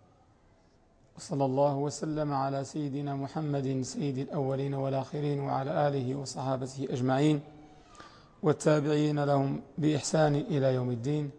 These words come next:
سبحانك لا علم لنا إلا ما علمتنا، إنك أنت العليم الحكيم. رب اشرح لي صدري ويسر لي أمري واحلل عقدة من لساني يفقهوا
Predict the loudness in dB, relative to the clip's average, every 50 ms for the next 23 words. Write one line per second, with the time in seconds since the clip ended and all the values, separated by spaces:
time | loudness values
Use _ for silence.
0 | -18 -20 -20 -20 -20 _ -20 _ _ _ -16 -10 -10 -8 -8 -4 -4 -4 -2 -2
1 | -4 -4 -4 -2 0 2 2 0 0 -2 -2 -4 -4 -2 -2 -2 -2 -2 -2 -4
2 | -6 -8 -6 -4 -2 -2 -2 -2 -2 -2 -2 -2 -4 -4 -6 -8 -6 -6 -4 -4
3 | -4 -4 -4 -6 -6 -6 -6 -6 -8 -12 -12 -12 -10 -8 -6 -4 -2 -2 -2 -4
4 | -4 -6 -6 -8 -10 -12 -10 -6 -4 -2 -2 -2 -4 -8 -16 -20 -20 -20 -20 -20
5 | -20 -20 -20 -20 _ _ _ -2 0 0 0 0 -4 -6 -6 -6 -6 -6 -6 -6
6 | -6 -6 -4 -4 -2 -2 -2 -2 -2 -4 -4 -4 -4 -6 -8 -8 -8 -6 -6 -4
7 | -4 -4 -6 -6 -4 -4 -4 -4 -4 -2 -2 -2 -2 -4 -6 -6 -8 -6 -6 -6
8 | -6 -8 -6 -6 -6 -6 -6 -6 -6 -6 -6 -4 -4 -4 -4 -6 -6 -8 -6 -4
9 | -2 -2 -2 -2 -2 -4 -6 -8 -12 -10 -6 -4 -4 -4